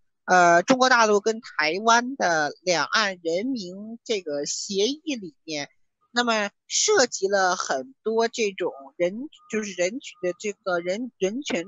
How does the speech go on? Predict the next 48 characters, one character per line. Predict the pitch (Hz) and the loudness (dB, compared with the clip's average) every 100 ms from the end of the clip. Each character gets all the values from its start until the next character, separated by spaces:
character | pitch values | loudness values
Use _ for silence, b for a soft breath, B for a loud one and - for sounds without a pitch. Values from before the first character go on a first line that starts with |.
| 214 | -2
状 | 247 196 | -2 -2
况， | 180 180 165 | -6 -8 -8
一 | 190 | -8
些 | 226 233 - | -8 -10 -8
简 | 165 127 254 | -8 -8 -4
单 | 196 220 | -4 0
的 | 196 | -2
一 | 170 180 | -4 -10
些， | - 175 180 _ _ _ - | -8 -4 -4 _ _ _ -6
呃， | 147 - | -6 -2
概 | 247 202 151 | 2 2 2
述。 | 196 156 | 0 0
那 | 139 185 | 0 0
么 | 180 | 0
专 | 202 226 | 4 4
案 | 220 202 | 4 0
拘 | - | -4
留 | 214 165 185 | 0 0 0
就 | 190 | -2
是， | - 175 170 b _ _ | -2 -4 -4 b _ _
呃， | 147 151 151 | -4 -2 -2
暂 | 151 - 320 220 | -2 0 2 2
时 | - - | -2 -4
获 | 185 233 196 | -4 -2 0
得 | 185 | -2
一 | 185 | -4
个 | 170 180 | -6 -4
在 | - 165 | -4 -6
台 | - - 175 | -8 -10 -4
湾 | 202 208 | -4 -4
的 | 180 | -8
一 | 147 - | -10 -8
个 | 170 156 147 | -4 -2 -4
合-， | 151 - 170 175 - - | -6 -8 -6 -6 -6 -2
呃， | 156 156 _ _ _ _ _ | -2 -2 _ _ _ _ _
sorry， | 233 208 175 - | 0 0 0 0
暂 | 302 233 | 0 0
时 | 208 | -4
获 | 208 214 | -2 0
得 | 185 | 0
一 | 180 | -2
个 | |
在 | 190 180 | -4 -6
台 | - 151 | -6 -6
湾 | 190 196 220 | -4 -4 -2
的 | 202 | -4
一 | 156 | -4
个 | - | -2